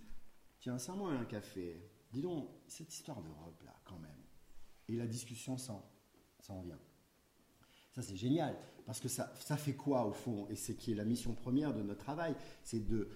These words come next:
solliciter le débat, c'est de solliciter le,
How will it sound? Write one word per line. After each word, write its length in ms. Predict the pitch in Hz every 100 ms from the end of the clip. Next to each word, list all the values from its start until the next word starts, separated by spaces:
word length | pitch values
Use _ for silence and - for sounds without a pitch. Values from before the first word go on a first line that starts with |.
| -
solliciter 600 | - 135 123 - 120 120
le 80 | 107
débat, 640 | 104 135 156 135 - - -
c'est 180 | -
de 120 | 107 107
solliciter 720 | - 107 104 - 107 120 120
le, 320 | 101 98